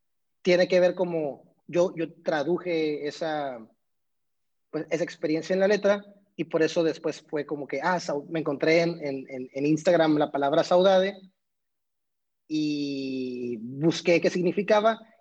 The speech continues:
y significaba la experiencia de la, de la ausencia o la nostalgia de la ausencia y dije, "Ah, ok, va muy bien con, va muy bien con el, con, con, con lo que está escrito, con lo que incluso con el sonido que se quiere decir".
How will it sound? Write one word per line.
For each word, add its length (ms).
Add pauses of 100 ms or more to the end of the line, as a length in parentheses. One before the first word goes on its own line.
y 80
significaba 500
la 80
experiencia 600
de 80
la, 180
de 120
la 80
ausencia 520
o 40
la 120
nostalgia 480
de 80
la 80
ausencia 360
y 40
dije, 240 (540)
"Ah, 320
ok, 300 (920)
va 100
muy 200
bien 180
con, 540 (580)
va 80
muy 200
bien 200
con 220
el, 680 (960)
con, 260
con, 160
con 160
lo 80
que 80
está 160
escrito, 500
con 140
lo 100
que 80
incluso 280
con 120
el 80
sonido 420
que 100
se 120
quiere 200
decir". 420